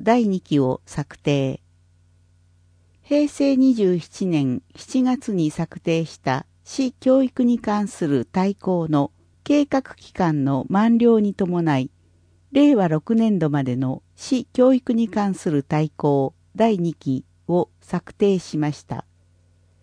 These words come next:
市の教育、学術、文化、スポーツの振興に必要な様々な施策を展開する上で指針となるもので、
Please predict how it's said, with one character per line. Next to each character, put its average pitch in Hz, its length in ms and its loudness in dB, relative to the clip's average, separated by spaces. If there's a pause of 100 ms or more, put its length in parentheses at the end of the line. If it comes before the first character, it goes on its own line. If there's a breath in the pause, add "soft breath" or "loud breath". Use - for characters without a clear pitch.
(360)
市 - 220 -2
の 175 380 0
教 247 300 4
育、 202 500 -2
学 202 300 -2
術、 214 560 -2
文 240 260 2
化、 135 380 -2
ス - 180 -20
ポ 262 220 2
ー 233 40 0
ツ - 140 -6
の 147 140 2
振 202 300 -2
興 196 260 -2
に 175 160 -4
必 - 260 -10
要 156 240 -2
な 147 240 -4 (340)
様 233 360 0
々 170 320 -2
な 131 260 -4
施 - 180 -18
策 208 380 -2
を 180 120 0
展 214 260 -2
開 220 240 0
す - 180 -8
る 190 180 -2
上 175 180 -2
で 135 240 -4 (180)
指 185 80 -6
針 233 300 0
と 202 120 -2
な 196 140 -2
る 170 80 -2
も 139 160 0
の 135 140 -4
で、 127 200 -4